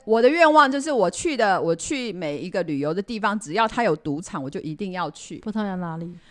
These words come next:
Speaker 1: 葡萄牙在里斯本。里斯本它的赌场其实是比较外围一点，你知道我们大概坐计程车去啊，还花二三十块计程车钱。
Speaker 2: 欧元。
Speaker 1: 欧元。然后我们就坐到那边，可能要花半个小时。<laughs> 坐到那边之后啊，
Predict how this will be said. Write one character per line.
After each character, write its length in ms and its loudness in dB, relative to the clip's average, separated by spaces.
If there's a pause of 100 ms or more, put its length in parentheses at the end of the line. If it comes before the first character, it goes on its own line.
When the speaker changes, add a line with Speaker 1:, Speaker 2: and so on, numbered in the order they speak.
(180)
Speaker 1:
葡 80 -6
萄 120 0
牙 460 0
在 800 -2
里 120 -4
斯 140 -10
本。 220 -6
里 80 -2
斯 100 -8
本 180 -2
它 220 -2
的 80 -4
赌 180 -8
场 200 -8
其 120 -10
实 160 -12
是 200 -10 (120)
比 60 -16
较 120 -4
外 220 0
围 200 -6
一 20 -6
点， 160 -8
你 20 -10
知 60 -6
道 80 0
我 60 -4
们 80 -8
大 80 0
概 80 0
坐 120 -4
计 200 -10
程 180 -8
车 180 -8
去 240 -10
啊， 120 -6
还 120 -8
花 180 0
二 140 -6
三 220 -8
十 140 -12
块 180 -8
计 140 -12
程 100 -10
车 180 -12
钱。 300 -16 (540)
Speaker 2:
欧 240 -2
元。 400 -6
Speaker 1:
欧 180 0
元。 260 -2 (220)
然 100 -6
后 40 0
我 40 -2
们 60 -6
就 80 -2
坐 100 -2
到 120 0
那 80 -4
边， 280 -4
可 120 -4
能 60 0
要 120 2
花 100 6
半 180 0
个 60 -2
小 220 -6
时。 260 -6 (100)
<laughs> 120 -20
坐 160 0
到 60 4
那 120 0
边 220 2
之 140 -2
后 140 4
啊， 220 2